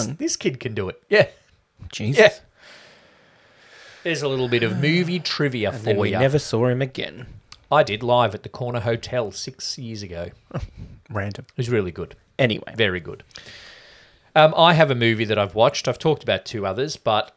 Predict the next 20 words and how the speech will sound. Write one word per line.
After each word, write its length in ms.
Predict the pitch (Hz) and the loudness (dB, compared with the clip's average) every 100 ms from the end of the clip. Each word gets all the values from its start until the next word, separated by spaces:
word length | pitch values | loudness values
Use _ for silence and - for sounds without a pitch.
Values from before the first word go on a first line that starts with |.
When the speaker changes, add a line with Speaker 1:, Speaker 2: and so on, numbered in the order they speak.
| - | -14
Speaker 2:
the 120 | 113 | -10
movie 320 | 113 147 165 165 | -2 0 0 0
that 160 | 143 | 2
I 120 | 127 | 4
forgot 400 | 117 123 185 196 | 2 0 0 0
the 60 | 165 | 0
name 260 | 139 123 110 | 0 -2 -2
of 160 | 104 | -2
last 380 | 117 139 139 - | 2 2 0 -4
week 420 | 98 117 - - - - | -8 -8 -10 -16 -16 -20
<laughs> 220 | - - 139 | -20 -10 -4
is 400 | 131 131 - - - | -2 -2 -4 -6 -12
Things 560 | - 151 160 180 180 - - | -6 -2 0 0 -2 -6 0
Heard 380 | 143 131 131 - - | 4 6 6 2 -4
and 240 | 110 110 | -4 -4
Seen, 580 | - - 107 92 82 92 _ _ | -8 -6 -4 -6 -10 -16 _ _
which 200 | 104 - | -12 -8
is 120 | 104 | -2
a 100 | 104 | -2
horror 440 | 104 - 131 131 | -2 2 4 6